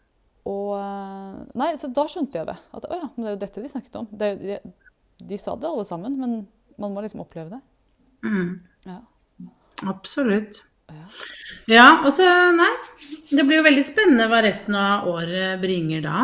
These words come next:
Speaker 2: når det har vært så pangstart for, for begge to, egentlig.
Speaker 1: Ja. Det skal bli et, eh, skikkelig bra år, det er jeg helt, eh,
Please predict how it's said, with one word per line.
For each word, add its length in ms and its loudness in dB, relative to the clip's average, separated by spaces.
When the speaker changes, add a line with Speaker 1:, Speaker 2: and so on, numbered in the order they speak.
Speaker 2:
når 160 -2
det 80 -2
har 80 -2
vært 240 -8
så 160 -6
pangstart 840 -4
for, 600 -2
for 100 -6
begge 320 -2
to, 280 -4
egentlig. 440 0
Speaker 1:
Ja. 80 -4
Det 80 -18
skal 180 -10
bli 200 -8
et, 380 -16
eh, 240 -6
skikkelig 640 -8
bra 240 -2
år, 240 -4
det 80 -4
er 100 -6
jeg 80 -6
helt, 480 -12
eh, 880 -8